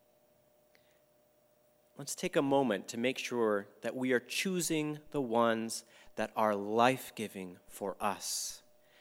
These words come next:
and that we aren't just piling on more and more demands, more and more to-dos, simply because we can, or simply because it feels like everyone around us is.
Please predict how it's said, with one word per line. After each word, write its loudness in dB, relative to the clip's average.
and 2
that 6
we 0
aren't 8
just -2
piling 2
on 2
more 2
and -4
more 4
demands, 2
more 4
and 0
more 2
to-dos, 0
simply 2
because 0
we 0
can, 2
or -2
simply 0
because 2
it -8
feels 2
like -2
everyone 4
around 4
us -4
is. -10